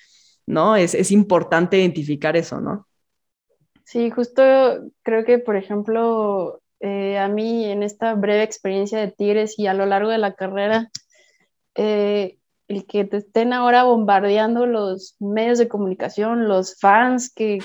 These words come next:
Speaker 2: que ya
Speaker 1: <laughs>
Speaker 2: tienen este trato tan directo, eh, el exponerte de esa manera, sí es así como, "Oye, no me ataques, o sea, duele, dame chance",
Speaker 1: Claro.
Speaker 2: y no te preparan para eso, o sea,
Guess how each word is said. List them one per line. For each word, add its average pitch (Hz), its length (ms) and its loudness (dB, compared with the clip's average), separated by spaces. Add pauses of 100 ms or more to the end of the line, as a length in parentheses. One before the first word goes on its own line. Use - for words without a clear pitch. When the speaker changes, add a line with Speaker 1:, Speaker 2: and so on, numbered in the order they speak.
(100)
Speaker 2:
que 202 160 -2
ya 202 120 2
Speaker 1:
<laughs> 196 40 -4
Speaker 2:
tienen 233 320 0
este 240 260 0
trato 254 380 0
tan 247 200 0
directo, 233 720 2 (720)
eh, 208 680 0 (960)
el 226 240 6
exponerte 240 840 4
de 285 200 10
esa 285 220 6
manera, 247 680 2 (760)
sí 240 320 -2
es 254 120 2
así 277 260 -2
como, 269 280 0
"Oye, 247 220 0
no 254 120 0
me 269 100 2
ataques, 269 540 0
o 214 100 -4
sea, 208 440 -2 (300)
duele, 208 800 6
dame 226 320 0
chance", 233 420 2
Speaker 1:
Claro. 240 100 6
Speaker 2:
y 240 140 0
no 220 240 -4
te 269 100 6
preparan 233 640 4
para 208 280 6
eso, 226 340 -2
o 190 140 -4
sea, 190 240 -4